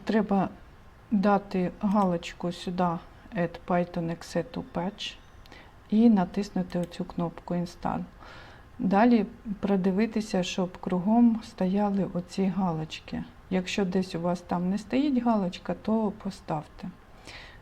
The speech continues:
Далі Next нажимаємо. Е, тут нам треба також усі галочки поставити, щоб усе,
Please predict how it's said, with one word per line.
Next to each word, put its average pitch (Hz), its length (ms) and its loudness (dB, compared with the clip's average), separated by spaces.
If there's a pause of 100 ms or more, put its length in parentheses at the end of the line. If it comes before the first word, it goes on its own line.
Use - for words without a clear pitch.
(220)
Далі 196 280 4
Next 170 380 -4 (100)
нажимаємо. 202 720 2 (1300)
Е, 170 120 -2 (100)
тут 262 300 4
нам 220 280 6
треба 202 640 2 (1900)
також 208 540 2
усі 202 280 0
галочки 170 640 -2
поставити, - 880 -8 (1700)
щоб 202 280 -2
усе, 240 360 2